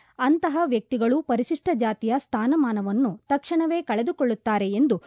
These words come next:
ನ್ಯಾಯಾಲಯ ಸ್ಪಷ್ಟಪಡಿಸಿದೆ. ಆಂಧ್ರಪ್ರದೇಶ ನೀಡಿದ್ದ ಆದೇಶವನ್ನು ಎತ್ತಿ ಹಿಡಿದ ಸುಪ್ರೀಂ ಕೋರ್ಟ್, ಒಬ್ಬ ವ್ಯಕ್ತಿಯು ಕ್ರೈಸ್ತ ಧರ್ಮಕ್ಕೆ ಮತಾಂತರಗೊಂಡು ಆ ಧರ್ಮವನ್ನು ಅನುಸರಿಸಲು ಪ್ರಾರಂಭಿಸಿದ ನಂತರ ಅವರು ಪರಿಶಿಷ್ಟ ಜಾತಿಗೆ ಸೇರಿದವರೆಂದು ಪರಿಗಣಿಸಲು ಸಾಧ್ಯವಿಲ್ಲ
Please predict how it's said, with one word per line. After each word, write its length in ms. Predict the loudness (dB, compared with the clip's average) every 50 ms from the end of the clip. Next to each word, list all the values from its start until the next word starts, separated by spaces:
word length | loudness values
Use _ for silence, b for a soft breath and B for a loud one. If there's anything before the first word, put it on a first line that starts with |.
| B B B -4 -2
ನ್ಯಾಯಾಲಯ 580 | 0 0 0 0 0 0 0 0 0 -2 -2 -4
ಸ್ಪಷ್ಟಪಡಿಸಿದೆ. 920 | -4 -4 -4 -4 -4 -2 -4 -4 -2 -4 -4 -4 -4 -2 0 -2 -2 -2 b b b b b b b -6
ಆಂಧ್ರಪ್ರದೇಶ 680 | -4 -2 0 0 -2 -2 -4 -2 0 0 0 0 0 0 2
ನೀಡಿದ್ದ 380 | 2 2 0 -2 -4 -4 -2 0 0
ಆದೇಶವನ್ನು 840 | 0 0 0 0 0 0 0 -2 -2 -4 -6 -4 -4 -2 -2 -2
ಎತ್ತಿ 320 | -2 -2 -4 -4 _ -4 -2
ಹಿಡಿದ 240 | -2 -2 -2 -4 -4 -4
ಸುಪ್ರೀಂ 420 | -4 -6 -8 -8 -6 -6 -6 -6 -2
ಕೋರ್ಟ್, 280 | 0 0 0 0 -4 b b b b b
ಒಬ್ಬ 240 | 0 0 2 2 2 2
ವ್ಯಕ್ತಿಯು 500 | 2 0 -2 -2 -2 -2 0 0 0 -2
ಕ್ರೈಸ್ತ 400 | -2 0 0 0 -2 -2 -4 -4
ಧರ್ಮಕ್ಕೆ 460 | -2 -2 -2 -2 -2 -4 -4 -2 0 0
ಮತಾಂತರಗೊಂಡು 920 | 0 0 0 -2 -2 -2 -2 -2 -4 -4 -4 0 2 2 2 2 2 b b b b b
ಆ 160 | -2 0 0 0
ಧರ್ಮವನ್ನು 640 | 0 0 0 0 0 0 0 0 0 0 0 0
ಅನುಸರಿಸಲು 680 | -2 -2 -2 -2 0 0 -2 -2 -4 -4 -4 -4 -4 -2
ಪ್ರಾರಂಭಿಸಿದ 680 | -2 -4 -2 -2 0 2 4 4 4 2 0 -2 -2 0
ನಂತರ 340 | -2 -2 -2 -4 -2 0 0 0 0 b b b b b -2
ಅವರು 340 | 0 2 2 2 2 0 -2
ಪರಿಶಿಷ್ಟ 480 | -2 -2 -2 0 0 -2 -4 -2 -2 -2
ಜಾತಿಗೆ 500 | 0 0 0 0 0 -2 -4 -2 -2 -2
ಸೇರಿದವರೆಂದು 840 | -2 0 0 0 2 2 2 0 0 -2 -2 -2 -2 -2 -2 -2 -2
ಪರಿಗಣಿಸಲು 680 | -2 -4 -4 -4 -4 -4 -4 -4 -4 -4 -4 -4 -4
ಸಾಧ್ಯವಿಲ್ಲ 680 | -6 -4 -4 -2 -2 0 0 -2 0 0 0 0 0